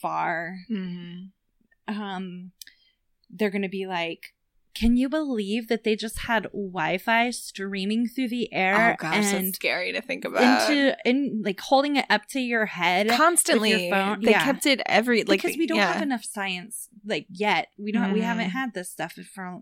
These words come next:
Speaker 1: long enough time. Like, think of all of the
Speaker 2: I
Speaker 1: things that are
Speaker 2: know.
Speaker 1: gonna
Speaker 2: God only knows.
Speaker 1: <sighs> Okay, do go on. Sorry.
Speaker 2: I mean, Gwyneth Paltrow alone in her quack, she's like a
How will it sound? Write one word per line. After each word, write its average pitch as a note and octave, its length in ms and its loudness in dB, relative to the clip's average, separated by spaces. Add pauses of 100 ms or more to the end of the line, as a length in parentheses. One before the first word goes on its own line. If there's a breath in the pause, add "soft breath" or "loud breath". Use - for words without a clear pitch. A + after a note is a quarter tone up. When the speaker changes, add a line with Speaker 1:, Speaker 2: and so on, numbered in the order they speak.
(160)
Speaker 1:
long F3+ 260 -10
enough - 200 -10
time. G3 220 -14
Like, G3 220 -14
think C#4+ 180 -6
of D4+ 100 -6
all G#3 240 -4
of F3+ 80 -14
the F#3+ 80 -6
Speaker 2:
I F#3+ 80 -8
Speaker 1:
things F3 340 -6
that F3 120 -4
are F3 100 -2
Speaker 2:
know. E3+ 100 -10
Speaker 1:
gonna D#3+ 300 -8 (180)
Speaker 2:
God F3+ 200 -4
only E3+ 180 -8
knows. F3 420 -4
Speaker 1:
<sighs> C#4+ 280 6 (180)
Okay, E3+ 300 -4
do F#3+ 220 -8
go - 160 -8
on. G3+ 220 -10
Sorry. G3 460 -14
Speaker 2:
I C4 40 0
mean, D4 200 0
Gwyneth G4 400 -2
Paltrow G3 460 -2
alone F3 640 0
in D3+ 80 -10
her G3+ 240 -6
quack, - 400 -4
she's - 360 0
like D#4+ 180 0
a D#3 160 -2